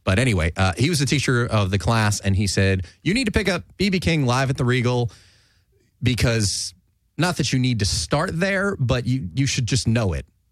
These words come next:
because it's that classic of an album." Um, and it, it absolutely is. And, uh, like a, like a good student, <laughs> I walked to Amoeba Records and picked it up and brought it home and, uh, listened to it. And it was like, wow.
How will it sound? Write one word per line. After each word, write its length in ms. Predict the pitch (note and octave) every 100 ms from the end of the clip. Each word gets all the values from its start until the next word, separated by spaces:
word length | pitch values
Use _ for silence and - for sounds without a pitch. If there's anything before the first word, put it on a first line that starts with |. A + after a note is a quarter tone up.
| -
because 320 | G2+ F#2 F#2
it's 100 | F#2+
that 260 | A#2 G#2+ F2 _ _
classic 400 | - G2 F2+ F#2+
of 100 | F#2
an 80 | F2
album." 380 | E2 D#2+ D#2+ D#2+ _ _
Um, 180 | F#2+ F2
and 120 | F#2+
it, 200 | F#2+ -
it 220 | - D2+
absolutely 500 | D#2 E2 - D#2+ E2+
is. 200 | E2+ - - - - - - _ _ _ _
And, 220 | - G#2 G#2+
uh, 260 | G2+ G2 - _ -
like 180 | F#2+ G#2+
a, 80 | G2+ G#2 - -
like 140 | G2
a 40 |
good 220 | G2+ G#2 E2+
student, 440 | - F#2+ F#2 C3+ - -
<laughs> 120 | -
I 160 | - C3+
walked 380 | A#2 B2+ -
to 360 | - C3+ C3+ C3+ - _ _ _ _ _ -
Amoeba 300 | A2+ D#3 G3+
Records 420 | D#3 C3+ F3+ E3+
and 220 | D#3 D3+
picked 180 | D#3+ -
it 60 | F#3
up 220 | A#3 - _ _ _ _ _ _ _ -
and 160 | C3
brought 180 | A#2 B2
it 80 | C#3+
home 320 | B2 D3 D#3+
and, 320 | - B2+ C#3 C#3+
uh, 180 | C#3+
listened 320 | D3+ - - G#2
to 120 | A2+
it. 80 | A#2+
And 240 | A2 B2
it 80 | A#2+
was 240 | C3 B2+
like, 220 | C3 B2+ -
wow. 420 | - - - -